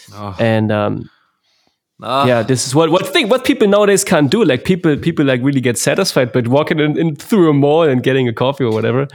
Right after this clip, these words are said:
Speaker 2: Um, but yeah, after six we went, went home. We, we traded. We, we,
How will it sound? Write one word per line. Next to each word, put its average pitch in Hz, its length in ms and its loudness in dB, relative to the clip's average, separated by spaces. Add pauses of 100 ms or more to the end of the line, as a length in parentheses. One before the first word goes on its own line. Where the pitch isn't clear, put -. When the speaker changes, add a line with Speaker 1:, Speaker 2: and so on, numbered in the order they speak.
(640)
Speaker 2:
Um, 120 360 0
but 117 140 0
yeah, 175 200 2
after 135 200 -2
six - 260 -4
we 147 80 0
went, 117 300 -2
went 117 180 -2
home. 120 340 -2
We, 113 160 -4
we 107 120 -8
traded. 135 520 -2
We, 107 180 -6
we, 104 260 -8